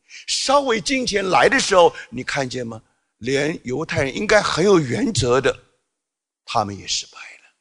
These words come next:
所以这里给我们看见了，这个巴比伦的世界最后是什么？是一个女人来代表的。那这个人呢，当然一面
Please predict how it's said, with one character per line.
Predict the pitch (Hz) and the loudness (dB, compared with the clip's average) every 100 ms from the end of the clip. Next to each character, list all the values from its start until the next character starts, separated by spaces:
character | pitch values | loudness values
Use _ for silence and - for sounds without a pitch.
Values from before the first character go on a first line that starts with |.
| _ _ _ - - | _ _ _ -20 -6
所 | - 277 | -4 0
以 | 277 | 0
这 | 190 311 | 2 2
里 | 240 | 2
给 | 160 170 | 2 2
我 | 185 131 | 4 2
们 | 120 | 2
看 | - 135 | -4 -6
见 | 117 113 101 | -6 -10 -12
了， | - _ _ - - | -18 _ _ -20 -6
这 | 156 | -2
个 | |
巴 | 160 - 208 277 | 0 0 4 4
比 | 240 | 4
伦 | 151 160 | 0 0
的 | |
世 | 143 - 175 | 0 -2 -2
界 | 147 147 | 0 0
最 | - 247 | 0 0
后 | 165 208 - - - _ - | 4 2 2 -8 -20 _ -6
是 | - - 151 - - | -4 -2 -4 -6 -8
什 | - 101 | -8 -6
么？ | 104 | -6
是 | 98 165 | -4 -2
一 | 151 | 0
个 | 147 | 0
女 | 139 | 0
人 | 120 120 135 | 2 4 4
来 | 185 135 | 4 2
代 | - 131 | 2 -2
表 | - - - | -2 -16 -18
的。 | - _ _ _ _ | -20 _ _ _ _
那 | 190 170 | 0 2
这 | - 320 | 0 0
个 | 226 | 4
人 | 165 151 | 2 4
呢， | 165 147 - - | 2 0 -2 -2
当 | 196 185 | 2 2
然 | 165 - | 0 -2
一 | 277 | -2
面 | 320 226 | 2 0